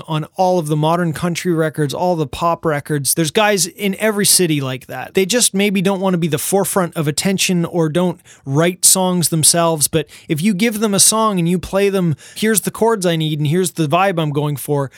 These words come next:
they can make that sound incredible. And that's something that I don't think people realize happens today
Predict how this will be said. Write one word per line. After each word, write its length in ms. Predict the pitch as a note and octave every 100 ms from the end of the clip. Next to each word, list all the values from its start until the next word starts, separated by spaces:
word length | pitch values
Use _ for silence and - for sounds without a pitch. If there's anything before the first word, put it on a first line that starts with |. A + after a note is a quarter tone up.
| -
they 240 | D3 C#3+ G3
can 220 | G3+ F3
make 220 | F3+ F3+
that 200 | E3+ D3+
sound 440 | - E3+ D#3+ D3+ D3
incredible. 720 | D#3+ D3 - D#3 C#3 B2 A#2
And 120 | D#3+
that's 200 | F#3+ -
something 320 | G#3+ F3+ G#3+
that 100 | G3
I 60 | G3+
don't 180 | A#3 G3+
think 200 | F#3 -
people 260 | G#3 F3
realize 460 | D#3+ F#3+ F3 D3 -
happens 580 | F3 F3+ E3+ C#3 B2+ - - _ -
today 560 | - D#3 D#3 F3+ G3